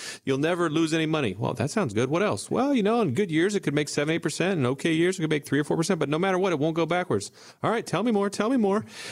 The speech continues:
"Let's call it the Soaring Eagle American product." And they're like, "Oh, wow, that sounds amazing."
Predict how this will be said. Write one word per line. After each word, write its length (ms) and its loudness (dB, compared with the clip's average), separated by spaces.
"Let's 320 0
call 340 0
it 180 -2
the 220 2
Soaring 640 0
Eagle 400 2
American 640 0
product." 640 0
And 180 0
they're 120 2
like, 180 -2
"Oh, 140 0
wow, 320 0
that 160 -4
sounds 300 0
amazing." 720 0